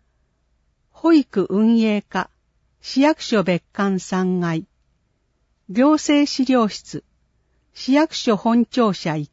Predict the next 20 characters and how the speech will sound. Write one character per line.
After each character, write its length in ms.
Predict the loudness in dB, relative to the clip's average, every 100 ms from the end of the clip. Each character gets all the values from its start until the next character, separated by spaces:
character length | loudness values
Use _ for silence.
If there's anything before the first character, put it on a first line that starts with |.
| _ -8
階、 260 | -6 -6 -10 _ _ _ _ _ _ _ _ _ -2
行 220 | 2 2
政 340 | 2 2 2
資 200 | 0 0
料 240 | 2 2 0
コ 240 | 0 0
ー 40 |
ナ 340 | 0 -4 -8 -12 _ _ _ _ _ _ _ -8
ー、 160 | 0
湘 140 | 4 6
南 300 | 6 4 2
庁 260 | 2 0
舎 220 | 0 -4
一 140 | -4 -8 _ -8
階、 280 | -6 -6 -12 _ _ _ _ _ _ _
近 320 | 4 6 6
隣 240 | 6 4 2
セ 240 | 0 0
ン 100 | 0
タ 340 | -4 -10 -10